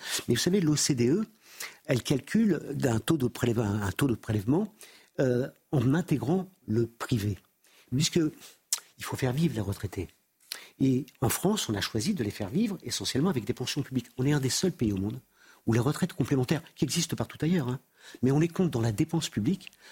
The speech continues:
parce qu'elles sont obligatoires, elles sont gérées en répartition. Mais ça existe dans les autres pays au monde.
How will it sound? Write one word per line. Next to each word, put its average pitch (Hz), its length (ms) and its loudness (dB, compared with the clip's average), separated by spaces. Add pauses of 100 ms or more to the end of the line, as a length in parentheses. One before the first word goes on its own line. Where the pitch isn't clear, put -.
parce - 160 4
qu'elles 175 160 2
sont - 160 0
obligatoires, 117 400 2
elles 143 60 -2
sont - 120 -2
gérées 110 200 0
en 107 40 0
répartition. - 500 -8 (220)
Mais 101 60 2
ça - 120 2
existe 127 220 0
dans 117 60 2
les 113 140 0
autres 120 100 -4
pays 139 100 0
au 127 60 0
monde. 127 180 0